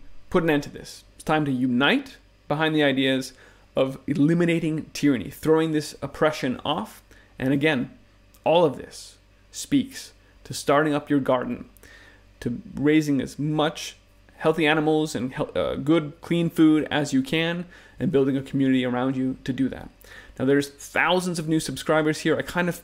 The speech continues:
have felt for a while like I've talked about good soil practices and raising healthy animals and holistic grazing and all. I've talked about a lot of these concepts, and I would encourage you to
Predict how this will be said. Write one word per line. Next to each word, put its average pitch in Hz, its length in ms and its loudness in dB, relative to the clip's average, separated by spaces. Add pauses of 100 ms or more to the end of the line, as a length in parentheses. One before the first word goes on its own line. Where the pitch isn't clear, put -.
(140)
have 135 240 -2
felt 156 520 0
for 139 140 0
a 127 60 4
while 147 240 4
like 139 180 -4
I've 135 140 -6
talked 139 340 -2 (160)
about 139 420 0
good 151 220 2
soil 151 240 6
practices 156 720 0
and 127 140 -2
raising 143 340 2
healthy 147 320 0
animals 143 400 2
and 139 120 -4
holistic 143 500 0 (420)
grazing 139 480 4
and 135 80 0
all. 151 400 2
I've - 100 -10
talked 185 220 2
about 151 140 6
a 139 60 4
lot 143 180 4
of 160 60 -2
these 147 180 0
concepts, 160 560 -2
and 131 80 0
I 135 40 0
would 135 100 2
encourage 156 360 2
you 151 80 4
to 135 140 -4